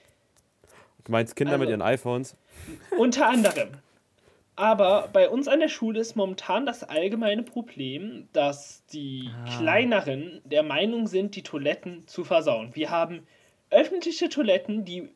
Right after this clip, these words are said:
Speaker 2: bei uns an der Schule sogar einigermaßen sauber sind und nicht so krass stinken wie an anderen Schulen. Und die sind der Meinung, da absolut Scheiße zu machen. Dass
Speaker 1: Du meinst,
Speaker 2: die
Speaker 1: Tücher
Speaker 2: Sch-
Speaker 1: an die Wand zu werfen und ähnliches?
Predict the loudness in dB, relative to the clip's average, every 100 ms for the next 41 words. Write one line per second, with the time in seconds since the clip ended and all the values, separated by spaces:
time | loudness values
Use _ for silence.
0 | _ 2 4 2 0 0 -2 -4 -4 -2
1 | 0 0 0 2 2 2 0 0 0 0
2 | -2 0 0 2 2 2 -2 -8 -10 -8
3 | -6 -4 0 2 0 -2 -4 -2 -2 -2
4 | -2 -4 -8 -8 -12 -12 -10 -8 -6 -8
5 | -14 _ _ _ _ _ _ -14 -10 -6
6 | -2 0 2 2 2 4 2 2 -2 0
7 | -2 -4 _ _ _ _ -2 -2 -4 -4
8 | -2 0 0 -2 -10 -12 -10 -10 -10 -14
9 | -14 _ _ _ _ _ _ -20 -20 _
10 | _ _ _ _ _ -2 -2 -4 -4 -4
11 | -2 -2 0 0 0 -2 -4 -2 -2 -2
12 | -6 -6 -6 -8 -12 -16